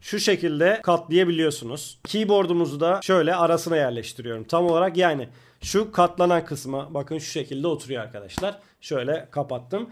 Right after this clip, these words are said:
Şimdi bir de M Pencil yani M kalem üçüncü nesile bakalım. Şöyle bir kutuyla geliyor. Açtığımız zaman karşımızda böyle bir şey var. Bunun içerisinde kullanım kılavuzu var.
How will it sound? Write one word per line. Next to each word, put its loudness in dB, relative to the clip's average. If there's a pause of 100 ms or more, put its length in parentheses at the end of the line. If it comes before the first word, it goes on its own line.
(220)
Şimdi -4
bir -2
de -2 (200)
M 4
Pencil 0 (260)
yani 0
M -2
kalem -2
üçüncü 0
nesile 0
bakalım. -4
Şöyle 2
bir -4
kutuyla 0
geliyor. 4 (280)
Açtığımız 0
zaman 0
karşımızda -2 (500)
böyle 4
bir 0
şey 0
var. 4
Bunun 0
içerisinde -6
kullanım -2
kılavuzu 2
var. 6